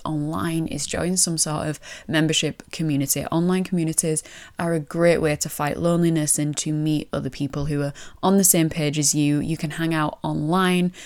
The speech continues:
I am a part of the Female Entrepreneur Association, and I've met some great women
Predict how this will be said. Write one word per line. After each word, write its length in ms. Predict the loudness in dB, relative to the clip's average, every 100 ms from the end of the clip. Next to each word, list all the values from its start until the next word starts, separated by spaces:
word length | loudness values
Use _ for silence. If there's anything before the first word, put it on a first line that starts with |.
| -6 -2
I 120 | 0
am 140 | 2
a 100 | 0
part 280 | -2 -6 -2
of 200 | -4 -4
the 100 | -8
Female 380 | -4 0 0 0
Entrepreneur 500 | -4 -6 -2 0 2
Association, 640 | 0 0 -2 0 0 -2 -4
and 140 | -4
I've 180 | -4 -6
met 160 | -4
some 240 | -4 -4 -4
great 240 | -4 -4
women 360 | -2 -2 -2